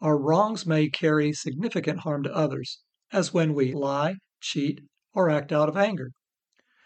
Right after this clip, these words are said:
We don't need to seriously harm someone, though,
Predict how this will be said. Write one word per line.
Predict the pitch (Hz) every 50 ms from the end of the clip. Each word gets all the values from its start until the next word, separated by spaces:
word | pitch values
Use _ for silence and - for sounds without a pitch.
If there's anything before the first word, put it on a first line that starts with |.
| _ _ _ _ _ _ _ _
We | - 185
don't | 202 240 240 240
need | 180 175 190 190 151
to | 151
seriously | 143 - - 175 175 165 156 147 - 151
harm | 135 139 - 185 214 247 233
someone, | - - - 143 143 143 143 143 139 139
though, | 139 131 127 131 139 - -